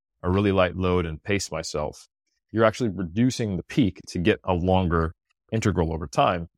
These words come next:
And you might not actually be that close to failure at any given point in that set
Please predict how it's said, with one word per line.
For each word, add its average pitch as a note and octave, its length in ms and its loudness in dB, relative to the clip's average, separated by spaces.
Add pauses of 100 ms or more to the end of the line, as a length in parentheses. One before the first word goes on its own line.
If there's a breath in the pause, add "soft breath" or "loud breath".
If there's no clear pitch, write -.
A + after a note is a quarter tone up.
(260)
And G#2+ 140 -4
you G2+ 80 0
might B2+ 200 0
not F3+ 120 2
actually D3+ 220 0
be A2+ 120 0
that G2+ 160 2
close F2 260 -4
to - 100 -20
failure B2 480 4
at E2 60 0
any F2 120 -4
given E2 220 -6
point - 260 -10
in D#2+ 80 -14
that D2+ 180 -10
set D3 300 0